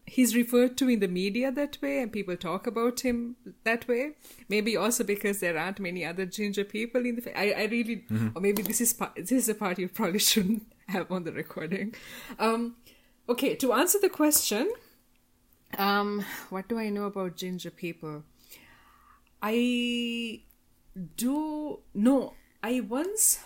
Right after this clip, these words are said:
Speaker 1: went on a date with a guy who, who had ginger hair,
Speaker 2: Yeah.
Speaker 1: and he kept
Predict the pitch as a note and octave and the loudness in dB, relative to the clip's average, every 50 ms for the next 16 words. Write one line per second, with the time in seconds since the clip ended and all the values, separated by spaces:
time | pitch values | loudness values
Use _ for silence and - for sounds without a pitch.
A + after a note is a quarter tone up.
0 | - - - A3 B3 B3+ C4 A#3+ A#3+ A#3 G3 F3 - F#3+ G3 B3+ E4 - - - | -8 -2 2 2 2 4 2 2 2 2 0 2 2 2 2 2 0 -2 0 0
1 | A#3+ A#3 - F3+ - D#3+ C#3+ B2 F#2 D#2+ - - - - - - - - - - | 0 0 0 0 0 -2 -2 -2 -2 -4 -8 -10 -12 -16 -20 -20 -20 -20 -20 -16
2 | - - A3+ A3 A3 A3+ A3 A3+ A3+ A3 - - - _ _ _ _ _ _ _ | -6 -2 -2 0 0 0 0 -2 -2 -4 -8 -12 -20 _ _ _ _ _ _ _
3 | - - - - _ _ - - C#4+ D4 C#4 C#4 C#4 C#4 C4+ B3+ - - - _ | -20 -20 -20 -20 _ _ 2 6 8 8 8 8 6 4 2 0 -2 -4 -8 _
4 | _ - - G#3 A3 A3+ A#3+ B3 B3 B3 F#3+ - A3+ A#3 B3+ A#3 G#3 B3+ C#4+ C#4+ | _ -6 2 4 6 6 6 6 4 2 2 4 6 6 6 6 6 4 2 2
5 | C#4 A#3+ A3 A3+ F3 D#3+ D3+ E3+ A#3+ E4 - G2+ G2 G2 - - - - - - | 2 2 2 2 2 2 0 0 0 0 2 2 0 0 -2 -8 -18 -20 -20 -20
6 | - - - - - F#3+ G#3 A3 A#3 A#3+ B3 B3 A#3 - - F#3 - A#3 A3 - | -20 -20 -18 -4 0 2 2 4 4 4 2 2 0 -2 -4 -2 0 -2 -2 -2
7 | - - D4+ D#4+ D#4 - - - - - - - | 0 0 0 0 0 -4 -8 -6 -6 -6 -6 -8